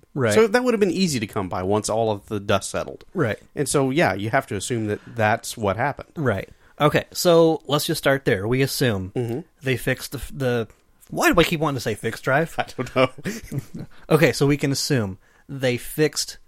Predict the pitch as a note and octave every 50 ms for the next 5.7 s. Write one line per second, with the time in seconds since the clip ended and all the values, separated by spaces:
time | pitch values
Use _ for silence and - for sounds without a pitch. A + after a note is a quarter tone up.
0 | _ _ _ _ _ _ _ _ _ _ _ - D3 C3+ C#3 - - - B2 A2
1 | - - - - - - - - - D3+ C3+ F2 F2 F2 E2+ D2+ - F3 D3 A#2+
2 | B2 G2+ G2 - - - A#2+ A2+ A#2 B2+ C3+ C#3+ D3 D3 - - D3 A#2+ A2+ A2
3 | A2 A#2 A#2+ A#2+ B2+ C#3 D#3 F3 F#3 G3 G3+ G3+ F#3+ - - - - D3+ C#3 C#3+
4 | C#3 C3+ A#2+ A2 G#2+ G2 G#2 F#2+ F#2+ G#2+ - _ _ _ _ _ _ _ _ _
5 | _ _ _ _ _ _ _ _ _ - - - -